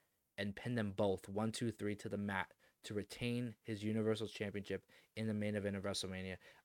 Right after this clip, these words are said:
I don't think I've ever seen a more dominant finish in any main event of WrestleMania ever.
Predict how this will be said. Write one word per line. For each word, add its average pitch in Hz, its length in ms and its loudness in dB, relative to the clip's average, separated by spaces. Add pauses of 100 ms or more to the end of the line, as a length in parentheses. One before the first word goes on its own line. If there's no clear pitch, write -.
I 110 80 4
don't 110 100 0
think 113 120 2
I've 107 160 0
ever 113 180 4
seen 110 320 0 (100)
a 107 80 -4
more 104 380 0
dominant 104 540 0
finish 98 440 -4 (560)
in 104 160 -2 (120)
any 110 380 2 (160)
main 107 260 0
event 101 300 0
of 98 120 -4
WrestleMania 95 580 -2 (100)
ever. 95 280 -2